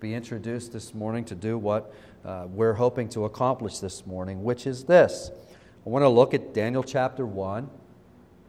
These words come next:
try to take in the narrative, and, uh, ask the question, okay, what does this story that took place so many years ago,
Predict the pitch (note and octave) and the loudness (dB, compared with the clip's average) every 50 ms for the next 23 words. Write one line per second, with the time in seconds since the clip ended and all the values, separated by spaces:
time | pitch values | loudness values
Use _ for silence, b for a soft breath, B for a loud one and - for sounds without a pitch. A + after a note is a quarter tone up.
0 | - - - - - - C3 C3+ C#3+ C#3+ C3+ - C3+ C3+ C3+ C3+ C3 B2+ B2 A2 | -20 -20 -20 -4 2 4 4 6 4 2 0 0 -2 -2 0 -2 -4 -2 -2 -2
1 | G#2 A2 A2+ A#2+ B2+ C3 C3+ B2+ C#3+ E3+ G3 F#3 - A#2 A#2 A#2+ A#2+ A#2+ A2 G#2 | -2 0 0 2 2 2 2 2 0 0 0 0 -2 -2 0 0 -2 -2 -2 2
2 | B2+ B2 A#2+ A#2+ A#2+ A#2 A#2+ B B B B B B B A2+ B2+ C#3 D3 - - | 4 4 4 4 2 0 -2 B B B B B B B 2 4 4 4 2 0
3 | - C3+ - - C3+ C#3 D#3+ - - - A#2+ A2+ B2 C3+ - - B2+ A#2+ C3 C#3 | -6 -8 -2 2 4 4 4 2 -2 -6 -6 -6 -6 -6 -4 -2 -2 -2 -2 -2
4 | C3+ B B B B B B - G2+ G2+ A#2+ C#3 E3 - D3+ C#3 B2 - - C3 | -4 B B B B B B -14 -2 2 4 4 4 2 -2 -6 -6 -4 -2 -2
5 | C#3+ C#3+ C#3 - - - - - - - - - - - C3 C#3+ F3 D#3+ A#2+ G#2 | -2 -2 -4 -8 -14 -16 -18 -20 -18 -16 -16 -10 -6 -2 2 2 4 4 4 2
6 | G#2+ A2 G#2 A2 G#2+ - - A#2+ A#2+ - - A#2+ A2 G#2+ G#2 - - - - - | 0 -2 -4 -6 -8 -8 -8 -8 -8 -6 -6 -4 -4 -4 -6 -10 -14 -16 -14 -6
7 | - C3 C3+ D#3+ D#3+ D3+ B2 A2+ G2+ F#2+ F#2 F#2 F#2 E2+ F#2 F2+ D#2 D#2 D#2+ E2+ | -4 -2 -2 0 -2 -4 -6 -6 -6 -8 -8 -10 -10 -12 -14 -14 -14 -12 -12 -14